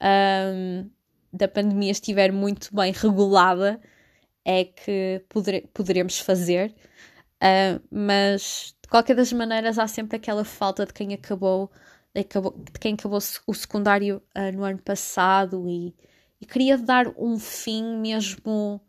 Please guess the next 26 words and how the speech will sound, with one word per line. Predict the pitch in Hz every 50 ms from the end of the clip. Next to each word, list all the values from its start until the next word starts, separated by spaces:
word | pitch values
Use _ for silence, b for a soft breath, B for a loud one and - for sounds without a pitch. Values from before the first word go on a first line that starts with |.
| _ _ _ _ _ _ _ _ _ _ _ _ -
ma-, | 208 233 240 - - -
um | 247 240 247
marcante, | 254 254 254 - - - 196 196 208 214
estão | - - - 226
a | 220
perceber? | 220 - - - - 196 180 180 180 185 190 -
Porque | - 226 208 - - - B B B B B B
acho | B - 240 254 -
que | -
o | 247
baile | 285 277 285
de | 285
finalistas | - 269 254 247 226 220 226 214 - 254 247 247
tem | - - 247 240
aquele | 240 226 - - 247 226 226 226 220 220 214 208 202 202 _ _ _ _ _ _ _ _ _ _ _ -
simbolismo | - - - - 269 269 262 247 240 247 233 233 254 254 247 220 - 214 202 190 185 170 175 _ _ _ _ -
associado. | 208 - - 233 214 - - - - 226 220 208 196 185 175 180 175 175 - b b b b b b
É | 202 208
o |
final | 208 - - 233 233 240 233 240
mesmo | 240 233 233 226 220 - 233 226
de | 214 208
uma | 226 233 233
etapa | 226 226 - - 240 226 214 208 208 - 208
de | 190 185 202
muito | 208 208 208 214 208 - - 226 220 208 208 208 -